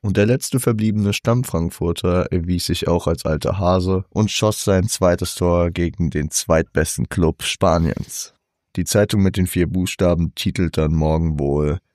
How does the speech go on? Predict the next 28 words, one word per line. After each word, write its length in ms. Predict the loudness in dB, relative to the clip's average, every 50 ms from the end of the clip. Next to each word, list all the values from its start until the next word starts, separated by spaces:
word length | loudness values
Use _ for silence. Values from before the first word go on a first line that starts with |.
| _ _
„Flacco 440 | -12 -4 0 0 0 2 2 2 2
beleidigt 540 | 2 2 2 2 2 2 0 -2 -2 -2 -4
Visca 280 | -4 -2 -2 -2 -2 -2
Barca 420 | 0 0 -2 -2 -2 -2 -2 -2
sehr 340 | 0 0 0 0 0 0 0
hart. 520 | 0 2 2 2 0 -2 -4 -10 -14 -18 _ _ _ _ _ _ _ 0
Ausrufezeichen. 960 | 0 2 2 0 -6 -4 -4 -4 -4 -2 -2 -4 -4 -4 -2 -2 -4 -4 -4 -8 -6
Katalonien-Verbot? 1160 | -4 -4 -2 0 0 2 2 2 4 4 2 2 2 2 2 2 2 2 2 0 0 -4 -10 _
Fragezeichen.“ 920 | -14 -8 -2 0 0 0 0 0 -4 -6 -6 -6 -4 -6 -6 -6 -8 -10 -12 _ _ _ _ _ _ _ _
Aber 260 | -4 -2 0 0 0
apropos 440 | 0 0 0 -2 0 0 2 2 4
Hase, 460 | 4 4 4 2 2 -2 -4 -4 -6 -12 _ _ _ _ _
da 140 | -6 -2
war 160 | 0 2 2 2
ja 100 | 2 0
noch 200 | -2 -4 -6 -6
was. 340 | -6 -8 -6 -8 -12 -14 -18 _ _ _ _ _ _ _ _
Während 220 | 0 2 2 4
in 80 | 4 4
Barcelona 560 | 4 2 2 2 0 2 2 2 4 2 2
beide 300 | 4 4 2 4 4 4
Mannschaften 500 | 4 2 2 2 0 0 -2 -2 -4 -6
irgendwie 300 | -2 0 0 0 2 0
als 180 | 0 -2 -2 -4
Gewinner 360 | -4 -2 0 2 2 2 0
vom 180 | 0 -2 -4 -4
Platz 320 | -2 -4 -4 -6 -6 -4
gehen, 340 | -2 0 2 2 2 0 -2